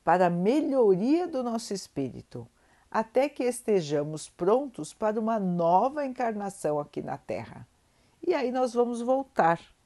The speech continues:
voltar a aprender as, com as experiências da carne. Mas já voltaremos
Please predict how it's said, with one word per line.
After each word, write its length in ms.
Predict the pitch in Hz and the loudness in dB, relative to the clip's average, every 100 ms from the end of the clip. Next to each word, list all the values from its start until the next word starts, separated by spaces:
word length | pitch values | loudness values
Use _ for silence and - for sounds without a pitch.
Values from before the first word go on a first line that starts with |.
| _ _ _ _ _ _ _ _ - | _ _ _ _ _ _ _ _ -8
voltar 760 | 147 175 165 - 175 185 220 - _ _ _ _ - | 0 2 2 2 4 6 4 -4 _ _ _ _ -2
a 180 | 139 143 | 2 2
aprender 760 | - 151 151 139 156 233 233 _ _ _ _ _ _ _ _ _ _ _ _ | 2 0 -2 0 4 4 2 _ _ _ _ _ _ _ _ _ _ _ _
as, 220 | 196 214 214 202 - | 2 2 2 -2 2
com 140 | 214 | 2
as 160 | 202 196 | 4 2
experiências 1000 | 196 - - 185 165 170 220 226 214 202 | -2 -2 4 6 6 4 0 -2 -4 0
da 160 | 185 | -2
carne. 640 | 190 123 117 117 117 117 - _ _ _ _ _ _ _ _ _ _ - | 0 -2 -2 -2 -8 -10 -14 _ _ _ _ _ _ _ _ _ _ -8
Mas 320 | 156 156 131 | -2 0 0
já 240 | 131 143 | 2 4
voltaremos 1040 | 139 147 147 139 135 170 254 202 143 - | 4 0 2 2 4 6 6 4 -6 -12